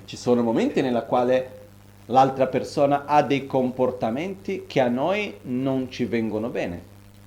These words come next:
che a noi non ci piacciono. Ci sono delle situazioni che noi non siamo bene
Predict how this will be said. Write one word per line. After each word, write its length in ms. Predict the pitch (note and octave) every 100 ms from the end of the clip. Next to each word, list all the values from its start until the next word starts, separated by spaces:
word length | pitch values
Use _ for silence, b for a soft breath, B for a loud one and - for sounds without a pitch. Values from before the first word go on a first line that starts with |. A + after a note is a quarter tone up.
| - - - - - - - -
che 160 | - G#2+
a 40 |
noi 200 | G#2 B2
non 160 | A#2 A2
ci 140 | -
piacciono. 680 | G2 F3 A3+ - F2+ F2+ - - - - - - -
Ci 100 | -
sono 300 | - C#3 C3+
delle 220 | B2+ B2+
situazioni 760 | B2 - C3+ C3 B2+ - B2 B2
che 140 | B2
noi 180 | A#2 A#2
non 160 | A2+ G#2+
siamo 320 | - G2+ A2+
bene 400 | - A#3 A#2+